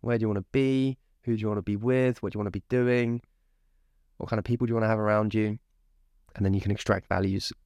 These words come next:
from that. Second point, loneliness.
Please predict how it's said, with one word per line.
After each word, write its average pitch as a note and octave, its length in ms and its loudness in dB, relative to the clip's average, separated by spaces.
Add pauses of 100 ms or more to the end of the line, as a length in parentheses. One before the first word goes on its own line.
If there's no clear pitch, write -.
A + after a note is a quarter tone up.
(100)
from F2+ 240 0
that. F#2 220 0 (1200)
Second C3 460 2
point, F2 360 -6 (880)
loneliness. G2+ 680 0